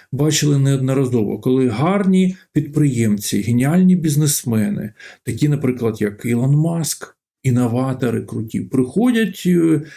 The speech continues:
до державної влади, беруть важелі ці в свої руки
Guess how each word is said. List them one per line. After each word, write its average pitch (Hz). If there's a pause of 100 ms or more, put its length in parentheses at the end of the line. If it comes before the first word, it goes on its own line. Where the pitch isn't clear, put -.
(140)
до 185
державної 151
влади, 113
беруть 165
важелі 143
ці 139
в 127
свої 123
руки 214